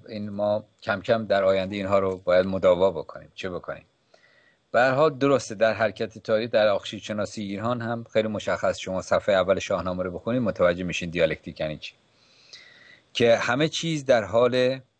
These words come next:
دگرگونه شدنه، در حال فراپویشه، در حال حرکته.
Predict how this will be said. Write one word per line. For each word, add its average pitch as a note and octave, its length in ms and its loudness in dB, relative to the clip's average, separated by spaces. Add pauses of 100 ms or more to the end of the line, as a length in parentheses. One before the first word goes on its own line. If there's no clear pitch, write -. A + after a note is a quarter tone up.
(160)
دگرگونه F#2+ 520 -2
شدنه، D2+ 380 -10 (640)
در F#2 180 0
حال G#2 300 2
فراپویشه، F2+ 840 -2 (600)
در F#2 200 0
حال G#2 260 2
حرکته. G2+ 680 -4